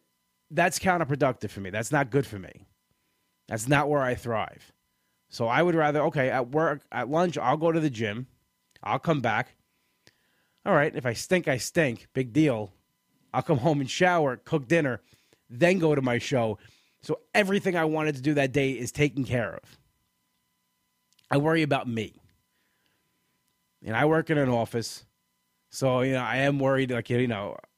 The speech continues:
maybe if I stink, the other people gotta smell me, but it's not that bad. I shower every day, so an hour at the gym is not gonna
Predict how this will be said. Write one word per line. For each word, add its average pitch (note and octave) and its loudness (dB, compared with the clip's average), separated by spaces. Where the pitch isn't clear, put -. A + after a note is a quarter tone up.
maybe B2+ 0
if A#2+ -4
I A#2 -2
stink, C3+ 2
the A#2+ -2
other B2+ 2
people B2 0
gotta A2 -4
smell A2 -6
me, A2 -6
but G#2+ -8
it's C3 -6
not E3 2
that B2 -2
bad. F#2 -8
I G#2 -10
shower C3+ 0
every A2+ -6
day, G2 -8
so F#2 -12
an B2+ -4
hour C#3+ 2
at C3+ -4
the B2 -4
gym A#2+ 0
is A2 -6
not A2 -4
gonna G#2 -8